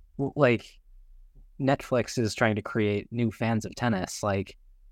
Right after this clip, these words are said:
so you're gonna try to create fans of this guy who are then gonna look him up and see that, like, he's gonna be put on trial for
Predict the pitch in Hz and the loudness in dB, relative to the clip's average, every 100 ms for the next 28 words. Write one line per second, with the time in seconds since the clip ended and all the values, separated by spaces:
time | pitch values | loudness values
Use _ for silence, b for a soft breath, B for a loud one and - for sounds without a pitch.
0 | - - 131 120 127 135 123 135 117 107 | -18 0 2 4 2 0 0 2 2 0
1 | 101 _ - 120 131 - 120 107 - 113 | -4 _ 0 2 2 2 2 2 0 -2
2 | 101 98 92 90 - 92 95 95 110 101 | -2 -4 -6 -10 -4 -4 -2 -2 0 0
3 | 110 127 117 92 92 104 - 98 98 90 | 0 0 0 0 0 -2 -2 -2 0 -2
4 | 87 - - 117 101 - 104 110 - 107 | -4 -10 -4 -2 -2 0 0 0 -2 0
5 | 95 - 104 95 95 92 - - _ _ | -2 -4 -4 -4 -4 -8 -14 -16 _ _
6 | - - _ - 127 104 98 95 - - | -20 -20 _ -2 0 2 2 0 -6 -16
7 | - - - 110 101 - 117 101 - 110 | -20 -12 -4 -4 -2 -2 0 0 0 2
8 | 101 95 92 - 107 98 | 2 0 -4 -2 -2 -2